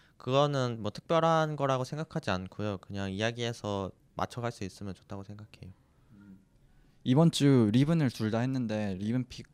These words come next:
Speaker 2: 많이 준비했고
Speaker 1: 네.
Speaker 2: 왜 했는지 대해서 좀 궁금한데.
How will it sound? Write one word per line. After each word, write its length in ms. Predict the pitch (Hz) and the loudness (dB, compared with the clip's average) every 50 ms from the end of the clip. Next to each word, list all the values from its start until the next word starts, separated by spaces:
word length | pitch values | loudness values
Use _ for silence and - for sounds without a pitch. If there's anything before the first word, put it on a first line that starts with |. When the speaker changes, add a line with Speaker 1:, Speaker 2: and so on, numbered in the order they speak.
| - - | -8 -2
Speaker 2:
많이 220 | 104 110 113 120 113 | 0 2 2 2 2
준비했고 800 | - 113 110 104 117 120 120 - _ - - 104 107 104 92 101 - | 0 0 -2 0 -2 -4 -4 -6 _ -8 -6 -4 -2 -2 -2 -4 -8
Speaker 1:
네. 140 | - - - - | -14 -20 -8 0
Speaker 2:
왜 140 | 113 117 123 | 4 4 4
했는지 340 | 147 160 165 160 147 120 110 | 4 4 2 0 0 -2 -2
대해서 420 | - 101 101 107 - 101 95 98 - | -2 -2 -2 -2 -2 -4 -6 -6 -6
좀 140 | - 131 117 | -6 -6 -6
궁금한데. 640 | - 117 110 101 113 110 101 98 92 92 90 98 | -4 -4 -4 -2 -2 -2 -2 -2 -4 -4 -6 -8